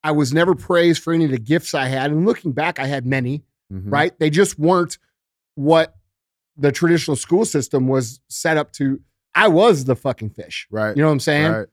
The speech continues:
Speaker 1: So <clears throat> by their standards and the way they did things, um, I was very bad.
Speaker 2: Right.
Speaker 1: And so I understand that we do need to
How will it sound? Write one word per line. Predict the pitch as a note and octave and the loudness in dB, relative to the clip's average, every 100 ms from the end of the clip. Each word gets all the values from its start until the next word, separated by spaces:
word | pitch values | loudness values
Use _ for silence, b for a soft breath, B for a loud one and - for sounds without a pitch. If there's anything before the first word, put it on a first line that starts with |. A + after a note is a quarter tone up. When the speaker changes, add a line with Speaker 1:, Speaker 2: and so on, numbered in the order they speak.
| _ _ | _ _
Speaker 1:
So | - G3+ F#3+ _ | -2 0 0 _
<clears throat> | F#3 F3 C3+ A2+ _ _ _ _ _ _ - | -4 -2 -4 -6 _ _ _ _ _ _ -6
by | D#3+ E3+ | -2 2
their | G3+ | 2
standards | A3 - G#3 B3 A3+ D#3+ C#3 | 0 0 2 4 4 2 0
and | C#3+ | 0
the | |
way | D3+ D#3 | 2 2
they | D3+ | 2
did | C#3+ G#3 A3 | 2 2 2
things, | D#3 C#3 C3 - _ _ _ _ _ _ | -2 -2 -4 -8 _ _ _ _ _ _
um, | D3+ D3 C3+ A#2+ - _ _ | 0 2 0 -2 -6 _ _
I | C#3 | -4
was | C#3 - _ _ _ | -4 -6 _ _ _
very | D3 E3 E3 D#3+ _ _ | 0 2 2 0 _ _
bad. | - D#3+ B3 - _ _ - | -2 2 4 2 _ _ -10
Speaker 2:
Right. | G2+ F#2+ - | -10 -8 -4
Speaker 1:
And | D3+ | 0
so | A3 | 4
I | G3+ | 4
understand | A#3+ A3+ E3 - A3 B3+ F3 C3+ C3 _ _ _ _ | 2 0 -4 2 2 4 4 2 -2 _ _ _ _
that | E3 | 2
we | E3+ E3 | 2 0
do | C3 G#3+ | 2 2
need | F#3 F#3 A3 G3 C#3 | 4 2 2 -2 -4
to | - E3 D3 | 0 4 4